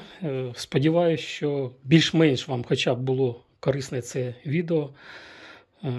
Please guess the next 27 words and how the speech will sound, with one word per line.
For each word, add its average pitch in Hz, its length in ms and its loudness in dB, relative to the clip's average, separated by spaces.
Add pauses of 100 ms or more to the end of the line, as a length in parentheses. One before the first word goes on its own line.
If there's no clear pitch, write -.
(140)
кому 165 200 2
сподобалось, 160 600 2
можете 127 520 0
палець 156 380 2
поставити. 123 760 -2 (260)
Ну 170 360 0
і 139 300 -2 (1300)
все - 220 2
інше 170 260 2
традиційно. 160 800 2 (260)
Підписуйтесь, 170 880 2
діліться 135 420 -4
посиланнями 135 680 -2
на 131 120 0
відео 131 260 0
на 127 120 -2
канал. 160 440 -2 (100)
Ну 131 200 0
а 123 40 -4
хто - 180 2
хоче 139 280 0
мене 127 220 -2
підтримати, 165 720 0 (380)
посилання 135 540 -2
на 127 140 -4
картки, 147 540 -2
на, 120 320 -4